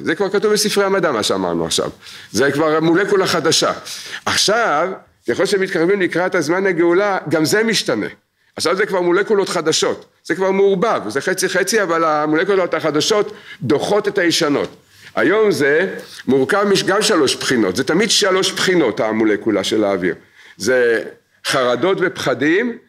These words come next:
עצבויות ודיכאונות, אה, כעסים והקפדות. היום אדם יוצא החוצה,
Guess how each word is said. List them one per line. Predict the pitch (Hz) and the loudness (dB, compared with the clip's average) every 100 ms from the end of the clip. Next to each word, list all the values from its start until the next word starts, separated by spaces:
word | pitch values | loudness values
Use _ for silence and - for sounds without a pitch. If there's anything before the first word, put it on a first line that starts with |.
| _ | _
עצבויות | 123 123 131 160 196 | -6 -4 0 2 2
ודיכאונות, | 190 160 165 165 147 190 247 - - _ - 123 | 0 0 0 2 2 2 0 -2 -14 _ -6 -2
אה, | 131 131 127 123 123 123 | 2 2 4 4 4 2
כעסים | 147 131 - 180 165 | 0 0 0 0 2
והקפדות. | 147 - 135 107 90 - - - - - | 0 0 0 0 0 -4 -16 -20 -8 -2
היום | 180 202 | 0 0
אדם | 190 208 | 0 0
יוצא | 202 202 | 2 0
החוצה, | 185 247 262 214 208 | 0 0 0 0 0